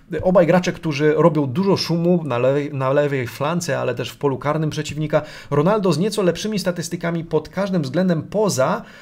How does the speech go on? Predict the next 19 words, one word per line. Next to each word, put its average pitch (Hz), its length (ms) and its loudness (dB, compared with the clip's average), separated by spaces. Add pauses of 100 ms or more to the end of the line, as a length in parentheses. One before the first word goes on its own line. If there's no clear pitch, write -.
(200)
e, 131 140 -4
poza 175 380 2
dwoma, 156 640 4
e, 151 160 0
aspektami, 135 640 -2
bo 135 280 -6
więcej 143 260 0
goli, 170 260 2
więcej 123 260 -6
strzałów 127 260 -2
na 156 100 -2
bramkę, 165 420 2
zresztą, 135 420 -2
e, 135 40 -2 (600)
Ronaldo 135 360 -2
z 117 100 -4
największą 139 580 -2
liczbą 127 280 -6
strzałów - 140 -8